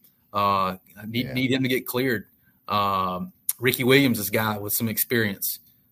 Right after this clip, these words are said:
Speaker 1: uh, coming off an injury. He had Tommy John. Uh, he's probably, I would say, March before he's ready to go against hitters. Uh, but,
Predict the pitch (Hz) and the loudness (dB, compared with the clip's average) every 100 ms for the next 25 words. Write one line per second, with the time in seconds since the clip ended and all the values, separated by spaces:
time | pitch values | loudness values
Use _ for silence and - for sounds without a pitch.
0 | _ 101 98 95 95 95 _ 123 117 110 | _ -2 0 0 -4 -6 _ 0 2 2
1 | 110 110 110 104 98 110 110 113 110 113 | 0 -2 -2 -4 0 0 0 0 -2 0
2 | 110 110 113 117 - _ _ - 95 95 | 0 0 0 -4 -12 _ _ -8 -4 -4
3 | 95 110 107 - 120 113 113 107 - 107 | -2 -4 -2 0 0 0 0 -2 -4 -4
4 | 110 110 113 107 104 113 117 - 117 - | -4 -2 0 0 0 0 0 -6 -6 -4
5 | 113 113 104 113 113 107 113 107 110 107 | -2 -2 -2 -2 -2 -2 -2 0 0 -2
6 | 120 117 123 - - _ _ _ - 98 | 0 0 -2 -6 -10 _ _ _ -6 -2
7 | 95 95 92 90 95 110 104 - | 0 0 -2 -4 0 2 2 0